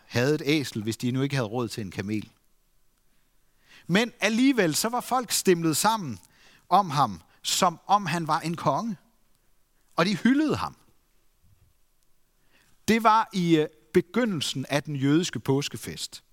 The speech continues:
Og så efter nogle dage i Betania, som ligger sådan lige nærmest klods op af Jerusalem, der var Jesus sammen med sine disciple og sine venner. I ved, måske har I hørt om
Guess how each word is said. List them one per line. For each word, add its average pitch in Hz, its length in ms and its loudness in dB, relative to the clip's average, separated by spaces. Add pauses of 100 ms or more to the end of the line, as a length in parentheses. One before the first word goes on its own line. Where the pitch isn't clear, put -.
(800)
Og 175 120 4
så 233 260 -2
efter 220 360 0
nogle 170 300 -2
dage 147 540 0
i 175 100 0
Betania, 156 760 0 (360)
som 135 180 -4
ligger 170 240 2
sådan 147 180 -6
lige 165 400 0
nærmest 139 500 -4 (300)
klods 170 320 0
op 139 340 -2
af 107 260 -2 (320)
Jerusalem, 117 600 -4 (1080)
der 180 100 6
var 185 200 2
Jesus 185 440 -2
sammen 190 280 0
med 135 240 0
sine 135 240 -2
disciple 156 520 0
og 123 80 -2
sine 120 300 -4
venner. 151 360 0
I 120 100 -2
ved, 143 260 0 (420)
måske 151 300 2
har 135 80 0
I 131 60 0
hørt 143 200 0
om 113 220 -6